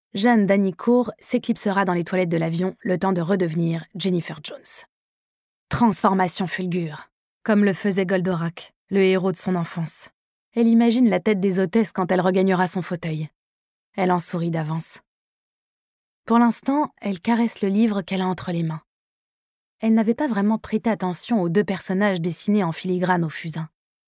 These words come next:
Une jeune femme d'une trentaine d'années qui se fond dans le portrait d'un garçon très beau.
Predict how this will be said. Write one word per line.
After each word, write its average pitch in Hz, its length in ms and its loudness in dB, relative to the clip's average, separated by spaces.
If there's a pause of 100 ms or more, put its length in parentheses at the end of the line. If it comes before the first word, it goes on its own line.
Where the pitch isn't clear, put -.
(520)
Une 180 160 0
jeune 202 260 2
femme 202 280 2
d'une 170 180 0
trentaine 202 420 0
d'années 180 340 2 (360)
qui 233 120 -2
se - 120 0
fond 233 200 0
dans 185 120 2
le 180 60 0
portrait 196 340 -2
d'un 180 140 0
garçon 175 320 -4
très 185 200 -8
beau. 147 160 -8